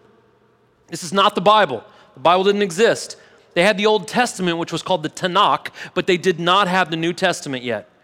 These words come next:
So it's not talking about the Bible. The book of truth that this angel is talking about is basically what's written in heaven, that God has already written this story. Everything that he says is gonna come to pass.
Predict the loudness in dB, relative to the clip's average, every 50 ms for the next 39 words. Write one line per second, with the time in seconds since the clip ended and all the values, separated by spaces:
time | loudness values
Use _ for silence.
0 | _ _ -2 2 2 2 2 2 2 0 0 2 0 -2 0 0 0 0 0 2
1 | 4 4 4 4 2 0 -6 -8 -12 -14 -16 -2 _ 0 0 0 2 0 0 2
2 | 0 -4 -6 -6 -6 -4 -4 -4 -4 -4 -6 -6 -4 -2 -2 -2 0 -2 0 0
3 | -2 -2 0 0 0 0 0 0 0 -2 0 2 4 2 2 0 -4 -12 -20 -10
4 | -6 -4 -4 -4 0 2 2 2 2 0 -4 -8 -6 -2 0 0 2 2 0 0
5 | -2 -4 -4 -2 0 0 0 0 0 -2 -2 -2 0 0 0 0 0 -2 -8 -12
6 | -16 _ _ _ _ _ _ -4 -4 0 2 2 4 4 2 2 2 2 0 2
7 | 0 -2 -2 -2 2 2 2 2 0 -2 -2 -2 -2 -2 -2 0 2 4 4 4
8 | 2 2 2 0 0 2 0 -2 0 0 0 0 0 0 0 -2 -2 -2 -2 -4
9 | -4 -4 -4 -2 -4 -2 -2 -4 -4 -2 -2 0 2 4 4 2 0 -2 -8